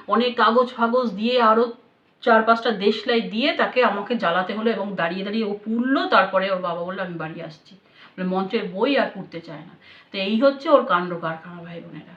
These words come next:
মন্ত্রের বইও নাকি পুড়তে চায় না, কী মন্ত্র ও পড়েছে তার মধ্যে। সত্যি আমাদের কপালে এতটাই ভালো যে আমরা ওর থেকে রেহাই পেয়েছি ভাই বোনেরা। সত্যি ভাই বোনেরা, আমাদের কপাল এতটাই ভালো যে ওর থেকে আমরা অতি সহজেই রেহাই পেয়ে গেলাম, কারণ ও কিছুতেই বাড়িটা ছাড়তে চাইছিল না। টাইম যেহেতু হয়নি, টাইম হচ্ছিল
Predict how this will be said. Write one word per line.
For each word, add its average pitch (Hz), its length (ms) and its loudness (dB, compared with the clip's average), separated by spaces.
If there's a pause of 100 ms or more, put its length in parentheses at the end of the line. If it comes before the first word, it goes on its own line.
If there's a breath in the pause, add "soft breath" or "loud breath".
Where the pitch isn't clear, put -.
(100)
মন্ত্রের 185 420 -6
বইও 185 280 -2
নাকি 240 220 -4
পুড়তে 170 320 -10
চায় 139 180 -16
না, 160 200 -20
কী 190 140 -10
মন্ত্র 220 420 -2
ও 254 220 8
পড়েছে 170 280 -4
তার 151 200 -6
মধ্যে। 151 320 -12 (400 loud breath)
সত্যি 214 420 -2
আমাদের 220 300 2
কপালে 214 340 0
এতটাই 202 340 -2
ভালো 233 200 0
যে 226 100 -4
আমরা 185 180 -2
ওর 175 160 -6
থেকে 202 260 -12
রেহাই 170 320 -8
পেয়েছি 185 300 -10
ভাই 190 160 -6
বোনেরা। 190 300 -10
সত্যি 240 340 -10
ভাই 240 220 -6
বোনেরা, 226 400 -4 (380 soft breath)
আমাদের 220 280 -6
কপাল 220 320 0
এতটাই 220 380 -4
ভালো 214 400 -6 (260 loud breath)
যে 202 180 -10
ওর 202 260 -6
থেকে 233 260 -2
আমরা 208 460 0 (260)
অতি 226 200 -12
সহজেই 214 480 -2
রেহাই 202 280 -2
পেয়ে 175 240 -6
গেলাম, 160 260 -8
কারণ 226 300 2
ও 269 220 0
কিছুতেই 277 320 -4
বাড়িটা 233 340 2
ছাড়তে 226 360 -2
চাইছিল 214 420 -6
না। 170 140 -4
টাইম 202 300 0
যেহেতু 202 280 -8
হয়নি, 175 380 -6
টাইম 196 300 -4
হচ্ছিল 214 520 -10